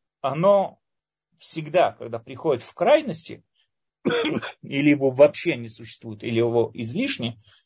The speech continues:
это плохо. Любое качество должно проявляться в умеренности и должно проявляться уместно. И когда, на-, допустим,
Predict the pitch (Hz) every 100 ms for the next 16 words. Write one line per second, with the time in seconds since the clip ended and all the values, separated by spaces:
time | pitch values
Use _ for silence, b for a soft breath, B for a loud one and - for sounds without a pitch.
0 | - 185 - 165 190 190 131 - - _
1 | b b b - 131 147 302 294 240 285
2 | 277 190 196 170 165 196 220 170 156 147
3 | 185 180 160 - 123 123 170 151 165 185
4 | 190 190 - 202 202 - 131 131 170 170
5 | 143 135 151 - - 139 151 120 - -
6 | 110 110 120 147 127 110 123 117 160 151
7 | - 110